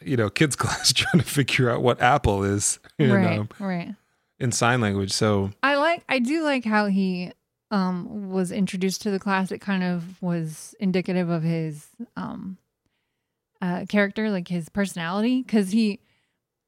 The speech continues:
Speaker 2: so this character seemed to, he was very independent, right? Like, wanted to fix things, like, wanted
Speaker 1: Yeah.
Speaker 2: to do and fix. Um,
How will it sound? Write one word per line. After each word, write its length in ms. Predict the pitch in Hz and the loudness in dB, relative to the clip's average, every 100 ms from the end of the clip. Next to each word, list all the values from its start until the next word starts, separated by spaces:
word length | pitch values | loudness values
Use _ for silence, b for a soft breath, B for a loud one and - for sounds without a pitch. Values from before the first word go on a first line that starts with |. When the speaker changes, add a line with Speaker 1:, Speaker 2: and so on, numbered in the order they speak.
| _ _ - | _ _ -16
Speaker 2:
so 200 | 233 269 | -10 -6
this 220 | 254 311 | -2 -2
character 460 | - 339 349 - 320 | 0 2 2 2 0
seemed 540 | 254 269 254 240 233 | 0 0 2 4 2
to, 640 | - 220 208 196 190 180 180 B _ _ - | 0 2 2 2 0 -2 -4 B _ _ -2
he 60 | |
was 120 | 226 180 | -2 2
very 260 | 196 240 | 4 4
independent, 680 | 320 240 202 180 170 190 247 _ _ _ | 2 2 2 2 0 -4 -6 _ _ _
right? 280 | 190 190 196 | 0 0 0
Like, 160 | 190 180 | -4 -2
wanted 360 | 180 202 202 | 2 4 2
to 40 | 180 | 0
fix 300 | - 214 - | -2 -4 -4
things, 260 | - 185 | -6 -6
like, 160 | 202 - _ - | -6 -10 _ -2
wanted 220 | 190 180 | 2 4
Speaker 1:
Yeah. 200 | - 104 | 4 2
Speaker 2:
to 100 | 208 | 0
do 160 | 175 170 | 0 -2
and 180 | 175 165 | -6 -4
fix. 400 | 208 226 - _ _ _ _ _ _ | -6 -8 -20 _ _ _ _ _ _
Um, 560 | 226 214 190 175 185 190 | 2 4 2 -2 -6 -10